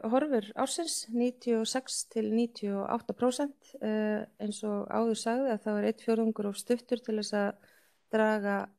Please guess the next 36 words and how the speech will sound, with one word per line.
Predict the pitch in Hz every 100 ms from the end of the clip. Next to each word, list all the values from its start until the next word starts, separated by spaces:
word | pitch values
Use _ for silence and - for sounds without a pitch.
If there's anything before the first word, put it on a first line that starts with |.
| -
eh, | 214 202 196
ályktanir | 220 247 240 220 208
fyrir | 214 202
restina | 220 233 - 208
af | 214
árinu, | 262 269 240 -
vegna | 208 202 196 202 -
þetta | 202 -
er | 208
sveiflukenndur | 202 202 214 214 202 202 202 214
rekstur | 240 - 262 233 214
og, | - - - _ _
og | 208
horfurnar | 214 226 233 220 220
taka | 233 226 226
mið | 226 226
af | 214
því. | 240 254
Ég | 220
ætla | 208
að |
nefna | 220 254 285 269
það | 247
líka | 277 277 254 240 -
hér | 262 269 269
að, | 226 220 - _ _ _ -
að | 220
við | 226 220 220
auðvitað | 226 226 -
tókum | 240 247 233
upp | 247
þennan | 233 226
nýja | 220 226 214
staðal | - 233 254 277 277
í, | - 226 226 220
í | -